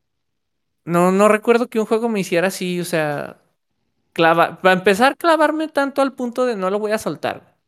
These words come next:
O sea, para empezar, güey. Y segundo,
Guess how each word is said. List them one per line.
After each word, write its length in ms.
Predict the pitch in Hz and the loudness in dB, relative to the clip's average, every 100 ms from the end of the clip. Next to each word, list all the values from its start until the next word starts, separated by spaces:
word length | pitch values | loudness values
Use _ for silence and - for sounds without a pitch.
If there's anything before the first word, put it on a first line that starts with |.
| _ _ _ | _ _ _
O 40 | |
sea, 160 | 139 139 | -10 -4
para 140 | 143 | -4
empezar, 420 | 147 143 147 143 87 | -4 -6 -4 -4 -6
güey. 120 | 156 _ _ _ _ _ _ _ _ _ _ _ _ _ _ _ | -20 _ _ _ _ _ _ _ _ _ _ _ _ _ _ _
Y 120 | - 175 | -6 0
segundo, 880 | 196 180 208 214 247 247 - - | 2 2 0 4 4 4 2 -8